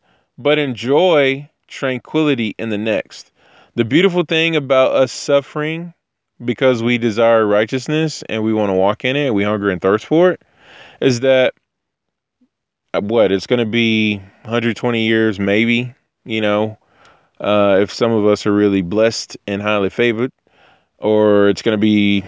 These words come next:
you know, twenty-something years, forty years, fifty, sixty, eighty, I don't know.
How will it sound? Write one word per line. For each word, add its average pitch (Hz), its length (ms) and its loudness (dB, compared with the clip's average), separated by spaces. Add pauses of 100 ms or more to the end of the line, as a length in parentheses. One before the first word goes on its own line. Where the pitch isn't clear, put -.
(280)
you 113 120 -8
know, 104 460 0
twenty-something 110 600 -2
years, 104 880 2
forty 104 380 2
years, 101 680 4
fifty, 101 720 0
sixty, 120 540 -2
eighty, 131 340 2
I 156 100 2
don't 127 160 0
know. 95 260 -2